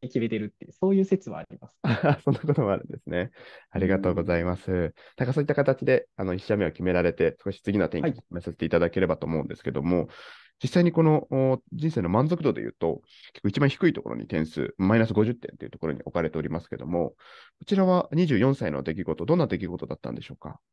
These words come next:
Speaker 1: はい、えっと、この時はちょうど三年目か。で、えっと、三年目に入ったぐらいなんですけど、その手前で、
Speaker 2: はい。
Speaker 1: えっと、全社エムブイピーをもらって、なんかまあ、
Speaker 2: うん。
Speaker 1: 波に乗ってた時期。で、そのまま、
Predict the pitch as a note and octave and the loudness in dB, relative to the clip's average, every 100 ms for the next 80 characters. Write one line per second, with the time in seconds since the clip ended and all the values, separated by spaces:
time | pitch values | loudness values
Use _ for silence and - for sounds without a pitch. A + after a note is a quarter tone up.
0 | _ _ _ _ _ _ - D#3 - A#2+ | _ _ _ _ _ _ -6 -4 -2 -4
1 | B2 B2 B2 B2+ - F#3 G#3+ A3+ A#3 A#3 | -2 0 0 -4 -4 -2 0 -2 -4 -6
2 | - D3+ A#2+ D3+ D3 C3+ C#3 - - E3 | -4 -4 -2 -4 -6 -6 -14 -16 -12 -6
3 | F3+ F3+ F3 E3+ - - - - - G2+ | -4 -2 -4 -4 -8 -10 -18 -16 -12 -12
4 | - F#2 - C#3 C#3+ C#3+ D3 C#3+ G#2 A2 | -12 -14 -10 -10 -10 -10 -8 -8 -6 -8
5 | G#2 A2+ G#2 G2+ E2 D2+ D2+ E2+ - E2+ | -8 -8 -6 -4 -6 -8 -12 -14 -16 -12
6 | F#2 C#3 - A3 G#3 G#3 G#3 G#3 G3+ G3 | -10 -8 -6 -4 0 0 2 2 4 4
7 | F#3+ _ _ - F#2 - _ _ _ _ | 4 _ _ -16 -14 -16 _ _ _ _
8 | G#2+ D3+ E3 F3 E3+ E3 D#3+ D3+ - A#2 | -8 -6 -4 -4 -4 -2 -2 -2 -2 -4
9 | D#2+ E2+ E2+ - - E2+ B2 A#2 F#2+ D#3 | -4 -6 -8 -10 -10 -8 -8 -6 -4 0
10 | C#3 A#2 E3+ A#2 F2+ - A#2+ - D#2+ - | 0 2 2 2 -4 -6 -6 -6 -8 -12
11 | - - _ _ _ _ _ - G#3 G#3 | -16 -20 _ _ _ _ _ -6 -2 -2
12 | F#3+ G3+ G3+ G3 F3+ F#3 E3+ | 2 2 4 4 2 0 -2